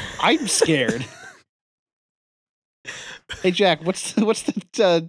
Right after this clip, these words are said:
Speaker 2: T M A T Y W W,
Speaker 1: Oh,
Speaker 2: whatever it's called?
Speaker 1: I'm so happy that you asked, Ryan. And of course, the, the whatever misaligned attempt that you just had at
Speaker 2: Yep.
Speaker 1: saying it, you were trying to refer to T M A W Y T W W,
Speaker 2: That's the
Speaker 1: which
Speaker 2: one.
Speaker 1: of course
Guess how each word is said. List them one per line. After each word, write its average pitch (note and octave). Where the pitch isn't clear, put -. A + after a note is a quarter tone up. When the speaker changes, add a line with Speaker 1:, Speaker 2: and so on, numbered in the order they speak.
Speaker 2:
T F3
M E3+
A E3+
T E3
Y D#3+
W C#3+
W, C3
Speaker 1:
Oh, F3
Speaker 2:
whatever A2+
it's A2+
called? -
Speaker 1:
I'm A#3
so A#3
happy F#3+
that E3
you D#3
asked, C#3+
Ryan. C3
And D#3
of D#3
course, G3
the, E3
the D#3
whatever F3+
misaligned E3
attempt D3
that C3+
you C#3
just C3+
had B2+
at B2+
Speaker 2:
Yep. B2
Speaker 1:
saying B2+
it, A#2+
you D3+
were D3
trying F#3
to E3
refer D3
to C3+
T D3+
M C#3
A C3+
W C3+
Y B2+
T B2
W A#2
W, A#2
Speaker 2:
That's G#2
the C3
Speaker 1:
which C3
Speaker 2:
one. A#2+
Speaker 1:
of A2
course D#3